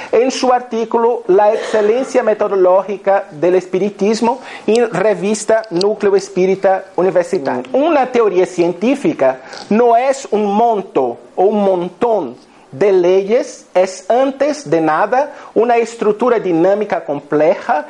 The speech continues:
Speaker 1: en la cual participan varios elementos de distintas naturalezas como los siguientes.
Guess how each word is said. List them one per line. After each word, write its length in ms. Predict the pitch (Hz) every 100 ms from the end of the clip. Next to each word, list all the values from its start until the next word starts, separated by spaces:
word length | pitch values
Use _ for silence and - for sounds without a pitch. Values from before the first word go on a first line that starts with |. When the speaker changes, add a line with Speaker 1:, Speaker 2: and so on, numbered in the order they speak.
| - -
Speaker 1:
en 180 | 208 247
la 140 | 247
cual 580 | - 202 190 160 110 113 - _ _
participan 1080 | 208 214 - 180 - - 277 - 165 151 147
varios 360 | 220 240 220
elementos 640 | 202 180 165 170 214 202 196
de 120 | 180
distintas 1080 | 160 180 - - 269 339 349 269 170 143 175
naturalezas 1120 | 180 226 240 214 185 165 151 156 170 175 -
como 240 | - 170 165
los 160 | 160
siguientes. 760 | - 151 113 95 - - -